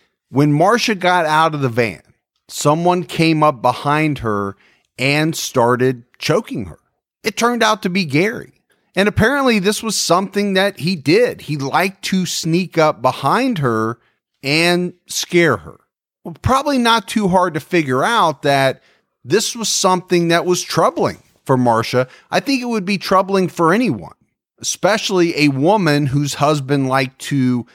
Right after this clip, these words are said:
sneak up behind them, not only scare them, but act like he's going to choke them. I don't know about you, Morph, but my wife's not, uh, she's not having that.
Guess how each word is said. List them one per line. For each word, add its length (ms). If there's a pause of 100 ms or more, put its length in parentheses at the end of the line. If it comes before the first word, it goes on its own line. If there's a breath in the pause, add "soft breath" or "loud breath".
(140 soft breath)
sneak 680
up 200
behind 600
them, 440 (440)
not 260
only 220
scare 580
them, 480 (380)
but 300 (140)
act 280
like 200
he's 240
going 300
to 140
choke 440
them. 360
I 440
don't 20
know 60
about 260
you, 100
Morph, 300
but 160
my 200
wife's 360
not, 340
uh, 360
she's 180
not 180
having 360
that. 340